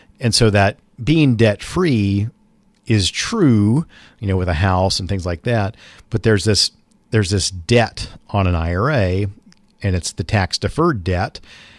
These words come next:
which you're gonna start having to take money out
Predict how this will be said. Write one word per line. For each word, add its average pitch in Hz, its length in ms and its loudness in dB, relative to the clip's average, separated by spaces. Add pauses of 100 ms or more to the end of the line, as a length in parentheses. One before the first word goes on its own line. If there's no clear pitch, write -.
(320)
which 98 380 0 (760)
you're 113 240 2
gonna 123 180 4
start 104 240 0
having 98 160 -2
to 92 60 -6
take - 240 -2
money 98 300 2
out 90 440 -2